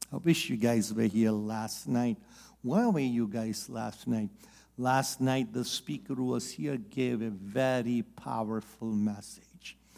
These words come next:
Last night for our encounter, we had our brother Praise and Jacob speaking. And, uh, I don't know where you guys, you guys really missed it. If you can get hold of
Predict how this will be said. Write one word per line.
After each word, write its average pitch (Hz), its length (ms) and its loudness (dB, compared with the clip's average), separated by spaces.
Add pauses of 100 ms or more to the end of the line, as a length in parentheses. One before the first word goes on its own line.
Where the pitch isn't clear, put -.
(560)
Last 131 400 2
night 127 260 2
for 135 260 4
our 139 60 6
encounter, 139 840 4
we 123 160 0
had 120 280 2
our 113 180 0
brother 113 360 -2
Praise 160 540 -2
and 113 200 2
Jacob 135 540 -2
speaking. - 600 -6 (800)
And, 120 200 -2
uh, 110 120 -2 (320)
I 113 200 0
don't 120 220 4
know 160 120 8
where 160 220 6
you 139 120 0
guys, 127 280 0
you 113 120 -2
guys 107 320 -2
really 135 580 4
missed 107 680 0
it. - 300 -14 (640)
If 123 180 -2
you 131 80 0
can 127 240 2
get 127 160 2
hold 165 480 10
of 143 400 8